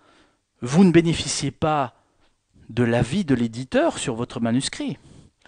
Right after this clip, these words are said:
Vous ne bénéficiez pas de son expérience en matière de promotion. Vous ne bénéficiez pas de son filtre éditorial. Vous ne bénéficiez pas de sa structure en correction.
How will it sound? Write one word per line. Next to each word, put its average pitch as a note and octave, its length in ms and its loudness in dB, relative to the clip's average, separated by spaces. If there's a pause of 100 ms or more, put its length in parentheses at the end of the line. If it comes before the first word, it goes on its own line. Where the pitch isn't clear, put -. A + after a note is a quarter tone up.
(440)
Vous B2 180 0
ne D3 100 4
bénéficiez C#3+ 680 0
pas C#3+ 260 2
de B2 140 -2
son A#2+ 260 -2
expérience C3+ 640 -4
en A#2 60 -4
matière A2 300 -6
de A2 80 -8
promotion. D3+ 640 -4 (1600)
Vous C#3+ 120 4
ne D#3+ 60 4
bénéficiez E3 600 2
pas E3+ 400 -2 (300)
de B2+ 120 -2
son C3 260 0
filtre - 720 -6
éditorial. D3+ 840 -4 (320)
Vous D3+ 220 6
ne F3 80 8
bénéficiez F3 600 2
pas F3+ 360 0 (380)
de B2+ 460 4 (560)
sa - 400 -6
structure - 880 -4 (160)
en A2 200 -6
correction. G3 680 -2